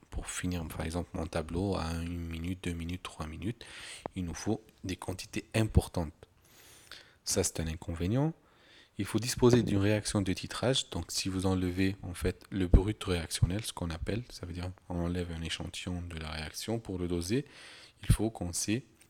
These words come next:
le réactif nécessaire pour rajouter avec ce brut réactionnel pour doser la concentration de A ou de B qui m'intéresse.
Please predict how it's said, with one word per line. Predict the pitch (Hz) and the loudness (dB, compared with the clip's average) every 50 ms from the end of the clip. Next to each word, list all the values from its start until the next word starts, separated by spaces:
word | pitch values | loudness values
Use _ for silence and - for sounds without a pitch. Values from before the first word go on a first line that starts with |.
| _ _ - | _ _ -6
le | 98 92 | -2 0
réactif | 90 98 110 101 - - - - - | 2 2 2 2 0 -4 -6 -2 0
nécessaire | 98 95 - - 92 - - 104 104 107 | 0 0 0 -2 -4 -4 -2 -4 -4 -4
pour | - - 90 87 85 | -4 -4 -4 -4 -2
rajouter | 85 90 90 101 104 104 107 101 - - 101 101 107 - _ _ _ _ - - - - | -2 -2 0 0 2 2 0 -2 -2 -2 -2 -2 -2 -6 _ _ _ _ -20 -18 -12 -8
avec | - 95 90 90 90 - - | -6 -4 -2 -2 -4 -4 -4
ce | - - | -6 -6
brut | 85 - 90 85 - | -2 0 0 0 0
réactionnel | - 85 82 78 - - 92 95 107 | -2 -6 -6 -6 -6 -4 -4 -2 -4
pour | 110 - - 95 92 | -2 0 0 2 2
doser | 90 95 92 90 90 101 107 123 - - - _ _ _ _ - | 4 4 2 2 4 2 2 0 0 -6 -18 _ _ _ _ -6
la | - 90 87 | -4 -4 -2
concentration | - 98 95 - - 92 95 - 87 90 - - 101 104 104 | 0 -2 -2 -2 -2 -6 -6 -6 -6 -6 -4 -4 -2 -2 -2
de | 90 87 92 - | 0 -2 -2 2
A | - 101 101 104 110 | 4 4 4 4 2
ou | 104 95 | 0 -2
de | 92 90 | -2 -2
B | 87 101 104 | -2 -2 -4
qui | - - 95 | -4 -4 -6
m'intéresse. | 92 95 98 101 - 101 95 85 - - - - | -4 -4 -4 -4 -4 -4 -4 -6 -6 -6 -8 -10